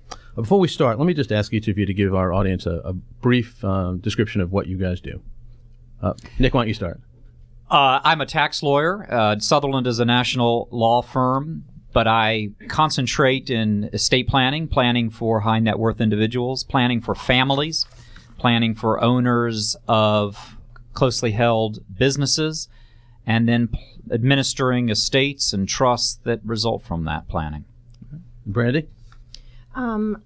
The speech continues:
Speaker 3: I am with Cambridge Wealth Counsel, and we do comprehensive financial counseling for our clients, high net worth, um, be it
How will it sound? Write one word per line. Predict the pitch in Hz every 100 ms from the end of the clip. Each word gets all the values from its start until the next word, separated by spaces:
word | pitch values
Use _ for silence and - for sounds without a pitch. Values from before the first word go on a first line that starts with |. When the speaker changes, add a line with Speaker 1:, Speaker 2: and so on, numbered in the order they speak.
| -
Speaker 3:
I | 233 208 196
am | 226 202
with | 190 196 -
Cambridge | 214 214 214
Wealth | 202 202
Counsel, | 190 185 - 214 214
and | 185
we | 185
do | 175 190 185
comprehensive | 180 208 214 202 196 180 180
financial | - 196 185 170 185
counseling | - 180 - - 196 190 190 - - -
for | 175 170
our | 170 170
clients, | - 175 175 180 -
high | 175
net | 170 165
worth, | 185 185 180 180 - -
um, | 175 165 165
be | 165 180 180
it | 175 170 -